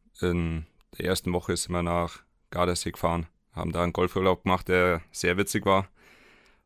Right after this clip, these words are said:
Und hab meinen Sohn besucht in Frankfurt, ähm, was natürlich auch eine schöne Zeit war. Wir waren im Freizeitpark, waren im Zoo und ja, war sehr, sehr schön und witzig.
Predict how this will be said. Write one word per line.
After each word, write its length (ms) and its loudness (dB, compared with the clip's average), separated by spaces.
Und 680 4
hab 160 0
meinen 440 2
Sohn 280 4
besucht 360 0
in 100 0
Frankfurt, 640 0
ähm, 440 -4
was 160 -4
natürlich 320 -2
auch 120 0
eine 80 -4
schöne 240 -4
Zeit 300 -4
war. 220 2
Wir 140 -6
waren 120 -2
im 240 -4
Freizeitpark, 680 2
waren 160 0
im 80 -2
Zoo 320 0
und 540 -4
ja, 200 -6
war 360 -2
sehr, 200 -2
sehr 140 -4
schön 240 -4
und 100 -2
witzig. 380 -8